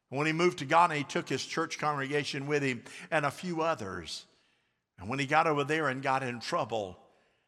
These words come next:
and the time came that he was being investigated, he convinced all those, after it indoctrinated them, to drink the Kool-Aid. And so the story of Jim Jones, the guy I went to high school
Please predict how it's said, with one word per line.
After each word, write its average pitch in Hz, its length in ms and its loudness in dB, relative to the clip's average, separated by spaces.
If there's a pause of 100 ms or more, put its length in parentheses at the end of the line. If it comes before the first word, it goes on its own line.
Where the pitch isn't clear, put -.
(280)
and 107 140 -10
the 110 80 -4
time 131 520 0
came 127 400 0
that 123 140 -2
he 117 60 -2
was 113 220 -6
being 131 240 -4
investigated, 95 960 -8 (680)
he 185 100 2
convinced 139 680 -2
all 156 380 4
those, 95 420 -4
after 131 320 0
it 113 160 -2
indoctrinated 107 960 -2
them, 95 320 -6 (800)
to 123 140 -4
drink 147 260 -2
the 120 80 -10
Kool-Aid. 82 680 -6 (800)
And 113 100 -6
so 147 160 2
the 120 140 -4
story 151 420 -2
of 107 160 -4
Jim 127 320 -6
Jones, 107 540 -6
the 104 100 -6
guy 120 320 0
I 135 100 -6
went 110 140 -8
to 98 80 -14
high 113 220 -6
school - 260 -12